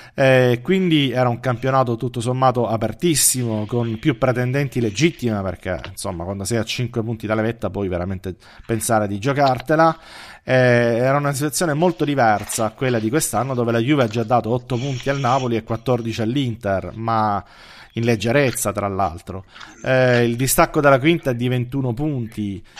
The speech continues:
quindi veramente già c'è un, una fuga, ma di quelle spettacolari. Eh, detto questo, ripeto, la, quello che cambia è secondo me che tu metti ancora più pressione al Napoli.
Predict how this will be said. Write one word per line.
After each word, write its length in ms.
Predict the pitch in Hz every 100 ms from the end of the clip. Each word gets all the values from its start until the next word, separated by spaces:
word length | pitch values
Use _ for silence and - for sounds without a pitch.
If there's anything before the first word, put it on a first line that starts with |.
| -
quindi 200 | - 135
veramente 480 | 117 98 117 143 131
già 220 | 110 131 127
c'è 400 | - 110 107 101 92 110
un, 800 | 113 110 107 104 101 98 98 - -
una 220 | 135 135
fuga, 500 | - 170 180 147 135
ma 120 | 117
di 100 | 113
quelle 420 | 110 117 117 110 104
spettacolari. 840 | - 101 104 101 107 85 82 90 - - - - - _ _ _ _ _ _ _ -
Eh, 520 | - 131 127 123 123 117
detto 380 | 156 160 175
questo, 920 | 147 185 196 - 180 151 147 139 131 127
ripeto, 520 | 131 135 117 107 101
la, 460 | 127 127 123 117 117
quello 220 | 143 139
che 160 | 131 -
cambia 540 | 151 170 156 127 120
è 40 |
secondo 400 | 120 - 107 110
me 160 | 113 127
che 160 | 123 -
tu 100 | 104
metti 380 | 104 107 -
ancora 480 | 107 104 - 127 135
più 200 | 120 120
pressione 420 | - 107 - 117
al 80 | 98
Napoli. 600 | 113 127 98 101 98 95